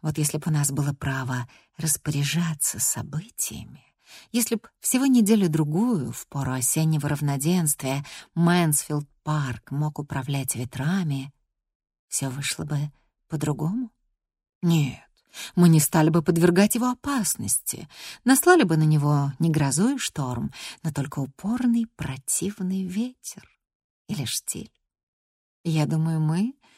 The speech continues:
удовольствовались бы в ту пору недельным затишьем в Атлантике, мисс Прайс». Казалось, он намерен был во что бы то ни стало получить ответ. И, отвернувшись от него,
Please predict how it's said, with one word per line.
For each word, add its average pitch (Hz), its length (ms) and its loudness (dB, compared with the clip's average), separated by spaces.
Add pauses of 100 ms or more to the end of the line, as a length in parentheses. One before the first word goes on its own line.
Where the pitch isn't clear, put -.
(240)
удовольствовались 180 1000 2
бы 196 160 0
в - 120 -6
ту 233 140 -8
пору 226 420 -2 (320)
недельным 156 640 2
затишьем 196 800 -4
в 196 60 -6
Атлантике, - 1000 -12 (500)
мисс 117 360 -4
Прайс». - 640 -10 (1300)
Казалось, 247 480 2
он 220 140 4
намерен 214 520 4
был 208 280 -2 (460)
во 156 200 -2
что - 380 -4
бы 233 140 0
то 226 120 -6
ни 208 140 2
стало 233 420 -4
получить 196 640 -8
ответ. 175 520 -10 (460)
И, 160 80 0
отвернувшись 185 720 0
от 185 120 -12
него, 202 340 0